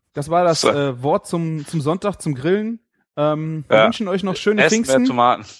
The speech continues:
Speaker 1: <laughs> Esst mehr Tomaten, einfach mal pur, einfach mal das Produkt nochmal so richtig pur schmecken. Ähm, schöne Pfingsten, genießt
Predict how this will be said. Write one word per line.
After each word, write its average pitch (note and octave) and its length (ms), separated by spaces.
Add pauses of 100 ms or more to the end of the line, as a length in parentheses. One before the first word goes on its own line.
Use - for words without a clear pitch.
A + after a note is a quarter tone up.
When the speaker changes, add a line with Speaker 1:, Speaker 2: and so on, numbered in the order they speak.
Speaker 1:
<laughs> - 240
Esst A3 220
mehr G#3 140
Tomaten, G#3+ 640
einfach C3+ 340
mal F#3 120
pur, B3 560 (260)
einfach G3 220
mal F#3 120
das E3+ 100
Produkt - 380
nochmal E3+ 280
so D#3 80
richtig F3+ 280
pur A#3 200
schmecken. A3+ 400 (540)
Ähm, D#3+ 460 (500)
schöne B3 300
Pfingsten, B3 640 (480)
genießt G3+ 580